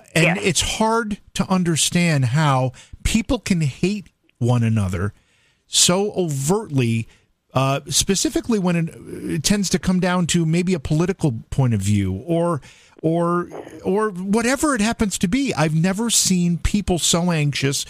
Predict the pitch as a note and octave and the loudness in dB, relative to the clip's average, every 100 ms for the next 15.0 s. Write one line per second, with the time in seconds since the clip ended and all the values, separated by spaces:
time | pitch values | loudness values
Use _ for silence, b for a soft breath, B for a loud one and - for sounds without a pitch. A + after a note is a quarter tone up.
0 | B G#3+ C#4+ C#4+ F3 D3+ C#3+ - G2 - | B -2 0 0 0 0 0 0 0 -4
1 | B - D3+ B3+ D#4+ B2+ F2 - B B | B 0 0 0 -2 -4 -4 -10 B B
2 | - D#3+ D3 D3 C#3 - D4+ C#4 A#2+ A#2+ | -2 0 2 -2 -4 -2 -2 0 0 2
3 | A2+ A2 G2+ A#2+ - D#3 D3+ E3+ E3 D3+ | 2 0 2 0 0 -2 0 0 0 0
4 | F3 - _ _ - D3+ E3+ F#3 F#3 F#3 | -2 -6 _ _ -8 -2 0 0 0 -2
5 | F3 E3+ F3 E3 - F3+ F#3+ F#3 G#3 G3 | 0 0 0 -2 -2 0 0 0 0 0
6 | B3 C4+ - E2 D#2 D3+ C3+ - b b | -2 -4 -4 -6 -4 -6 -6 -10 b b
7 | B2 - D3 B2 D3+ D3+ A#2 F#2 E2 - | -2 0 2 2 2 0 0 -2 -4 0
8 | A#2+ E3+ G#3 F#3+ F3 E3 B B - D3 | 2 2 2 0 2 0 B B -2 -2
9 | - D3 E3+ D3+ C3 A2+ E3 E3+ D#3+ C#3 | -2 -2 0 2 2 4 4 2 2 2
10 | C#3+ B2+ A2+ B2+ B2 A#2+ C#3+ C#3 C#3+ B2+ | 2 2 0 0 0 0 2 2 2 2
11 | C#3 E3+ - F#3 F#3+ G3 - F3 E3+ F3 | 2 0 0 0 0 -2 -2 0 0 0
12 | E3+ B B B B - D3+ D3+ D3 F3 | -4 B B B B 0 2 4 2 2
13 | D#3+ D#3+ D#3+ F3 F3 E3 D#3+ C3+ E3 F3 | 0 2 2 2 2 2 2 2 2 2
14 | F#3+ - E3 D3+ - E3+ D#3 G3 A#3 - | 0 0 2 2 2 2 2 0 0 0